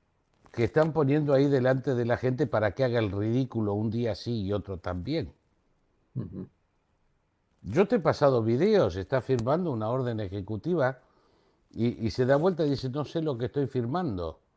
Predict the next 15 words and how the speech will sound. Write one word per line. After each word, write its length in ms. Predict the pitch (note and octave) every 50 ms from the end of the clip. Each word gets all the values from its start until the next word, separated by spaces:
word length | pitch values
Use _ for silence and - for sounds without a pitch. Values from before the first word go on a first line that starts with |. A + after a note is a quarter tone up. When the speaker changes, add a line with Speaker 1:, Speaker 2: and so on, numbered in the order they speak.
| _ _ _ _ _ _ -
Speaker 1:
Y 100 | A2 G#2
Kamala 360 | - B2+ A#2+ B2+ D#3 D#3+ D#3+
Harris 400 | C3 - E3 F3+ F3+ F3 C#3+ A2+
le 100 | B2+ C3
dice, 240 | C3+ C#3 B2 C#3 C3
"Firma, 300 | A2 C#3+ D3+ D#3 E3+ D3+
firma, 260 | - C#3+ D3 F3 F3+
que 80 | D#3 D3+
yo 120 | C#3 C#3
después 220 | C3+ A#2+ A2+ D3 A#2+
te 120 | B2+ G#2+
cuento". 500 | G2+ A2+ G#2 G2 F2+ D#2+ G2 F#2 F2 - _ _ _ _ _ _ _ _ _ _ _ _ _ _ _ _ _ _ _ _ _ _ _ _ _ _ _ _ _ _ _ _ _ _ _ - - - - _ _ _ _ _ _ _ _ _ _ _ _ _ _ _ _ _ _ _ _ -
Speaker 2:
Lamentable, 640 | G2+ G2 G2 G2+ G2+ F#2 - A2 G#2 F#2+ E2+ D#2+
¿no? 80 | E2 G#2
Speaker 1:
Es 60 | C#3